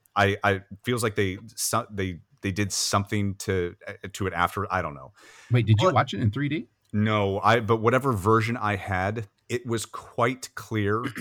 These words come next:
Speaker 1: <clears throat> that there were separate planes in, in the, i-, so, like, ev-, basically everything looked like it was done against a bad C G I green screen. It, but in
Speaker 2: Okay.
Speaker 1: every single scene. So there were, like, hard lines around your actors,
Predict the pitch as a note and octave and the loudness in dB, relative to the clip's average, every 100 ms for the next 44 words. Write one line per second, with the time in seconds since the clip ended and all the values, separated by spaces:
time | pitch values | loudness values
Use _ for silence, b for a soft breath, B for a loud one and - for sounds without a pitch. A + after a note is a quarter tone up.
0 | D2 - _ _ A2+ G#2 A2 G2+ G2+ G2+ | -12 -16 _ _ -2 2 2 2 2 -2
1 | - - - B2+ A#2 A#2 - - - - | -4 -6 -2 0 0 -2 -4 -14 -8 0
2 | G2 D2+ G#2 - - _ _ A2+ G2+ F#2+ | 0 0 -6 -8 -8 _ _ 0 2 0
3 | G2+ G#2 F#2 F2+ E2+ D#2+ - - G2+ G#2+ | -2 -2 -2 -4 -6 -10 -12 -8 -6 -6
4 | - A2+ G#2+ G#2 - B2+ C#3 D3+ B2+ F3+ | 0 2 4 2 4 2 2 0 0 0
5 | F3+ D3+ C3 D3 C#3 B2+ A2 G#2+ G#2 A2+ | 0 -4 0 0 0 -4 -2 -2 0 -2
6 | A#2+ G#2 E2 G#2 G#2+ G2+ F#2+ - D#2+ - | -2 -4 0 2 2 0 -2 -4 -6 -2
7 | F2 F#2 F#2+ - G2+ F2 F#2 F2 F2 - | 2 4 2 0 -4 -4 0 0 0 -4
8 | D#2+ E2 - - G#2+ A2+ G#2+ _ - D3+ | -10 -10 -10 -6 -4 -4 -8 _ 0 0
9 | C3+ C#3+ C#3 C3 G#2+ C3+ C#3 A2+ B2+ - | 4 4 4 2 4 4 2 2 -2 -2
10 | A2 F#2+ - F#2+ C#2+ - B B B - | -2 -2 -4 -6 -8 -16 B B B 0
11 | B2+ A2 B2 A2+ G#2 - b - C#3 C#3 | 2 4 2 2 0 -2 b -2 6 8
12 | C#3 A#2+ A2+ A2 G2 F#2 F#2 F#2 F#2 F2+ | 8 6 2 2 0 -2 -2 -2 -4 -4
13 | E2+ - F2 E2 E2 | -4 -4 -8 -8 -8